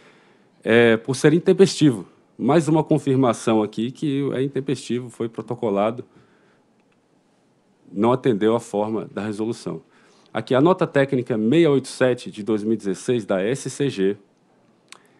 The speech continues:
é, analisou amplamente o processo de outorga da recorrente, com vista a averiguar a conveniência e oportunidade de revogação do projeto base da recorrente,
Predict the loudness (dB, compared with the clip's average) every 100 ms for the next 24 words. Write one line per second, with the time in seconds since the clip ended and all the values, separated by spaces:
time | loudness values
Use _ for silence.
0 | _ _ _ -2 2 2 2 4 4 6
1 | 4 4 2 -2 -6 -6 -2 -2 -2 -6
2 | 0 0 0 -4 -6 -6 -2 -2 -2 -6
3 | _ _ _ _ -20 _ _ _ _ _
4 | -4 0 0 0 0 0 4 4 4 0
5 | -6 -4 -2 0 0 0 -4 -8 -6 -2
6 | 0 -2 -2 -6 -4 -4 -4 -4 -2 -4
7 | 0 0 0 -2 -4 -2 -2 -4 -6